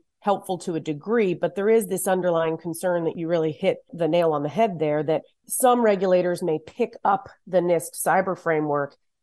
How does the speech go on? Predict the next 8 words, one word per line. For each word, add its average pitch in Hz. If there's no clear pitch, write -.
and 175
convert 185
it 165
into 160
a 175
regulatory 160
baseline. 147
And 151